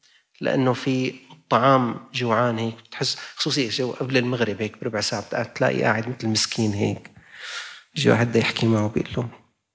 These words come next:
"ماشي، ماشي، بعدين هلا". <laughs> تلاقي خطية جوعان لأنه شايف، ولما بتكون عطشان هيك تشعر عليه سيما المسكنة، حتى في قلبه هيك في رقة بقلبه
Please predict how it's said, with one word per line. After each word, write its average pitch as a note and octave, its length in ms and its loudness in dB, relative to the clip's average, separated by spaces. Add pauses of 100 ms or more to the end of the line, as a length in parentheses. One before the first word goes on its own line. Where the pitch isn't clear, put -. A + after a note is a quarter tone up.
(560)
"ماشي، D#3 280 -2 (220)
ماشي، - 280 -2 (340)
بعدين C3 360 6
هلا". - 220 2 (520)
<laughs> - 520 -12
تلاقي C3+ 260 -4
خطية C3+ 340 2
جوعان B2 400 2
لأنه G2 340 -4
شايف، B2+ 360 -2 (320)
ولما C3 180 4
بتكون D3 260 6
عطشان B2+ 580 6 (120)
هيك B2+ 240 -4 (240)
تشعر C#3 400 4
عليه C#3 280 4
سيما C#3+ 300 0
المسكنة، A#2+ 440 -2
حتى E3 340 0
في C#3 160 0
قلبه C#3 400 0
هيك B2+ 300 -4 (340)
في B2+ 200 -2
رقة - 280 -2
بقلبه A2 420 -8